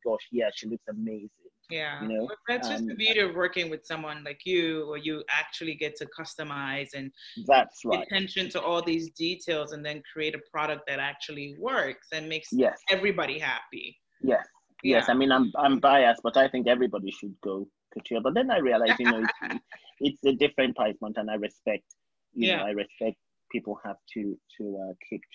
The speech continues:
Speaker 1: to, um, a, a budget. But yeah, that's why, that's my inspiration. And then some, you know,
Speaker 2: Yeah.
Speaker 1: I, I told you I go to lots of museums, and there are
Speaker 2: Mm-hmm,
Speaker 1: some little
Speaker 2: mm-hmm.
Speaker 1: things. It might just be a, a corner of, uh,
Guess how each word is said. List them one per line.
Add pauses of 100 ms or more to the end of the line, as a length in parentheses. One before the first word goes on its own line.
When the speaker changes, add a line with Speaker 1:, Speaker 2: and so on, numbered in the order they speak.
Speaker 1:
to,
um, (600)
a, (200)
a (100)
budget.
But
yeah,
that's
why,
that's (420)
my
inspiration.
And
then
some,
you
know,
Speaker 2:
Yeah.
Speaker 1:
I,
I
told
you
I
go
to
lots
of
museums, (300)
and
there
are
Speaker 2:
Mm-hmm,
Speaker 1:
some
little
Speaker 2:
mm-hmm.
Speaker 1:
things.
It
might
just
be
a,
a (260)
corner
of,
uh,